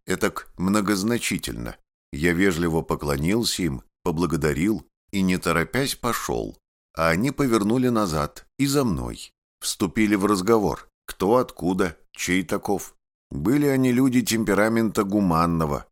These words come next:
образа мысли либерального, и ответы мне сами подсказывали. Так что, когда я пришел в усадьбу, то оказалось, что наврал им черт знает сколько. Будто бы я изучаю и поучаю народ,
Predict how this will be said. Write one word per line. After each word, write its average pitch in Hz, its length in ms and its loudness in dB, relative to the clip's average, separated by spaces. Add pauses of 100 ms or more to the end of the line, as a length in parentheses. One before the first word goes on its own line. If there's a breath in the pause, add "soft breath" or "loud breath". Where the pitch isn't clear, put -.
образа 92 460 4
мысли 117 400 2
либерального, 90 960 2 (180)
и 73 80 0
ответы 127 520 2
мне 123 220 2
сами 104 420 0
подсказывали. 76 840 0 (180)
Так 120 200 -2
что, - 180 -4
когда 110 320 2
я 113 140 4
пришел 104 460 0
в 92 80 0
усадьбу, 92 580 0 (180)
то 104 140 4
оказалось, 104 600 2
что - 240 0
наврал 101 560 4
им 135 180 0
черт 123 480 0
знает 87 420 0
сколько. - 480 -2 (400)
Будто 101 400 0
бы 104 140 2
я 107 220 4
изучаю 123 640 2
и 120 180 -2
поучаю 123 680 2
народ, 127 520 0